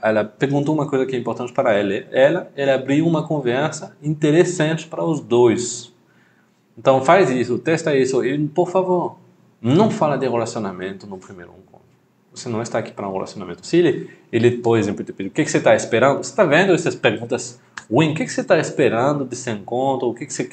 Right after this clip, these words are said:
tá procurando?" Você fala, "Ah, nada.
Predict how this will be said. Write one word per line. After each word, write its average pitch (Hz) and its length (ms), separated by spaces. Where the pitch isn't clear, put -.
tá - 80
procurando?" 135 680
Você 147 100
fala, 202 400
"Ah, 196 180
nada. 156 480